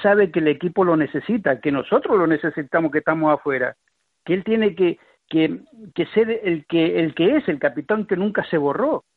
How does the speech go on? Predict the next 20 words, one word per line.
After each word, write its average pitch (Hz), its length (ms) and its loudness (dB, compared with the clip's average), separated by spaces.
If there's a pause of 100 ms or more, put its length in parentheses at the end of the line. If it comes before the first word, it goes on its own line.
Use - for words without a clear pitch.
el 127 120 -10
capitán 190 420 -2
que 160 80 -10
siempre 170 420 -6
quiere 151 200 0
estar - 360 0
co-, 143 180 -2
por 135 260 -4
personalidad, 127 960 0
por 127 200 -6
fuego, 160 380 -2
por 135 120 -8
un 139 80 -6
montón 143 300 -4
de 135 80 -4
cosas. - 340 -10 (720)
Y, 160 360 2
y 180 160 2
el 180 100 4
entrenador 214 680 2